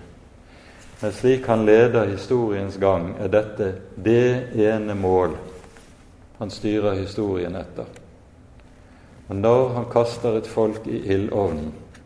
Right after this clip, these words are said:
så er det to ting som ligger i det. Både dom. Dom over den synd, ugudelighet, ondskap, avgudsdyrkelse som har gjort seg gjeldende. Samtidig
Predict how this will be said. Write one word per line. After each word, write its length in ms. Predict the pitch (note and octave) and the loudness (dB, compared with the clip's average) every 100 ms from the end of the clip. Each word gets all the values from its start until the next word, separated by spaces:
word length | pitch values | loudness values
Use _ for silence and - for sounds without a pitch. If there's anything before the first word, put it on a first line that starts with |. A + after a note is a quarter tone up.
| - - - - - - - - - - - - - - | -20 -20 -20 -20 -20 -20 -20 -20 -20 -20 -20 -20 -20 -4
så 140 | A2 | -2
er 40 | |
det 140 | G#2+ G2+ | 0 0
to 180 | A#2+ G#2+ | 0 0
ting 300 | - F#2+ F#2+ | -2 -4 -4
som 220 | F#2+ G#2 G2 | -8 -6 -4
ligger 240 | G2+ G2+ | -2 -2
i 220 | A#2+ G2+ F#2 | -2 -2 -4
det. 140 | E2+ - - - - - - - - - - - - | -8 -10 -20 -20 -20 -20 -20 -20 -20 -20 -20 -20 -4
Både 240 | G#2 A2 G#2+ | -2 0 0
dom. 300 | G#2 D2+ - - - - - - - - - - - - - - | 0 0 -4 -12 -20 -20 -20 -20 -20 -20 -20 -20 -20 -20 -20 4
Dom 480 | G#2+ A2+ B2 A#2+ - | 6 8 4 -4 -4
over 220 | G#2 G2 G2 | 0 0 2
den 220 | G#2+ G#2+ | 0 0
synd, 440 | - - G#2 A2+ A#2 - - - - - - - G2+ | -4 -2 -2 -4 -8 -14 -20 -20 -20 -20 -20 -14 -10
ugudelighet, 880 | E2+ A2 A2+ G#2+ G#2 F#2 G2 G2 - | 0 4 4 2 0 -2 -4 -6 -8
ondskap, 720 | A2+ G#2+ F#2+ - F2+ F#2+ - - - | -4 -4 -4 -4 -4 -4 -8 -8 0
avgudsdyrkelse 1120 | G2+ G2 G#2 G2+ - G#2+ G2 - G2 - G2 | 2 2 0 -4 -6 -6 -6 -10 -12 -10 -10
som 160 | - G2 | -6 -2
har 80 | G2 | 0
gjort 160 | F#2+ | 0
seg 160 | - G2 | -2 0
gjeldende. 400 | F#2 F2+ F2+ E2+ - - - - - - - - - - - - | 0 -2 -4 -10 -14 -20 -20 -20 -20 -20 -20 -20 -20 -20 -20 -20
Samtidig 920 | - - A#2 A#2+ A#2 D#3 C#3 G2 A2+ | -4 2 2 2 -4 -2 -2 -2 -4